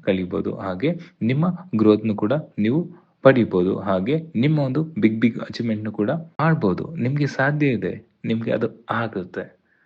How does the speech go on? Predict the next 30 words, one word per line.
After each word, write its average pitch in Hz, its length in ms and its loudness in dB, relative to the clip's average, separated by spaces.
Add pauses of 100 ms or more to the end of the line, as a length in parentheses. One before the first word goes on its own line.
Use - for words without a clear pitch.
(260)
Because 120 340 0 (420)
ಆಗ್ಲೇ 98 320 -2
ಹೇಳಿದ್ನಲ್ಲ 101 400 0
ನಿಮ್ಗೆ, 101 360 -4 (280)
ಒಂದು 120 180 -2
ಸ್ಮಾಲ್ 131 360 -2
ಹ್ಯಾಬಿಟ್ಸ್, 127 420 -2 (160)
ಸ್ಮಾಲ್ 113 360 -2
ಮೂಮೆಂಟ್ಸ್, 110 440 -6 (160)
ಸ್ಮಾಲ್ 101 320 -4
ಸಿಗ್ನಲ್, - 400 -12 (420)
ಇಷ್ಟೇ - 240 -4
ನೀವು 101 140 0
ಮಾಡ್ಬೇಕಾಗಿರೋದು. 87 800 -8 (500)
Thank 98 160 -10
you 101 100 -6
so 113 100 -2
much 104 140 -4
for 107 160 2
watching 98 480 -2 (380)
God 95 180 2
Mindset 98 320 -2
and 98 180 0
Manifestation. 98 580 -4 (380)
ಈ 160 80 8
ವಿಡಿಯೋ 143 380 8
ಹೇಗನ್ನಿಸ್ತು? 113 680 2 (760)
So 165 240 0
ಕಾಮೆಂಟ್‌ನಲ್ಲಿ 104 520 2
ತಿಳಿಸಿ. - 400 -8